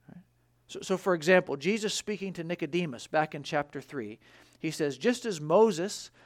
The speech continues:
lifted up the snake in the wilderness, so the Son of Man" what? "The Son of Man must be lifted up so that everyone who believes in him might have eternal life."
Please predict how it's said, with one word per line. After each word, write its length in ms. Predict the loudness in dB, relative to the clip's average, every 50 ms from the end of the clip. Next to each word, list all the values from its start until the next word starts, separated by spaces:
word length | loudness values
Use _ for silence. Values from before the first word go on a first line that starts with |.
| _ _ _
lifted 340 | 2 2 2 2 2 4 6
up 160 | 6 4 4
the 80 | 0 -6
snake 400 | -6 -4 -2 2 2 2 2 0
in 80 | -2 -2
the 80 | 0
wilderness, 720 | 0 4 4 4 4 4 2 -2 -4 -4 -6 -6 -8 -12 -16 _ -20 -20 _ _ -12
so 240 | 0 4 6 6
the 100 | 6 4
Son 260 | 0 -2 0 0 0 0
of 140 | -2 -4
Man" 340 | -4 -4 -2 -2 -2 -4 -4
what? 320 | -4 -4 -4 -4 -6 _ _ _ _ _ _ _ _ _ _ _ _ _ _ _ _
"The 80 | -12
Son 240 | -6 -2 0 0 0
of 140 | 0 -2 0
Man 260 | 0 0 0 0 -2
must 680 | 0 2 2 2 2 0 -6 -8 -10 -12 -14 _ -20 _ _ _ _ _ _ _ _ _ _ _
be 140 | -6 -4 -2
lifted 340 | -2 -4 -2 0 0 0 2
up 320 | 0 -2 -4 -6 _ -20 _ _ _ _ _ _ _ _ _
so 120 | -6 -4 -2
that 120 | 0 2
everyone 380 | 2 4 6 6 4 4 4 2
who 80 | 0 0
believes 340 | 0 2 2 2 2 0
in 80 | -4 -8
him 160 | -8 -8 -8
might 160 | -8 -8 -6
have 140 | -6 -6 -8
eternal 340 | -8 -10 -10 -12 -12 -10 -8
life." 220 | -8 -8 -8 -10